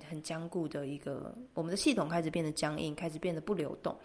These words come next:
那这个不流动，我们的生命中的其他能量也没有办法流进来，因为有点像是你想看看，呃，这，这个湖泊，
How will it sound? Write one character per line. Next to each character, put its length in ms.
那 100
这 100
个 80
不 140
流 180
动， 240
我 140
们 240
的 220
生 580
命 420
中 220
的 100
其 160
他 160
能 220
量 180
也 140
没 100
有 80
办 160
法 160
流 280
进 260
来， 240
因 100
为 160
有 180
点 180
像 220
是 140
你 100
想 180
看 140
看， 160
呃， 420
这， 260
这 180
个 180
湖 280
泊， 500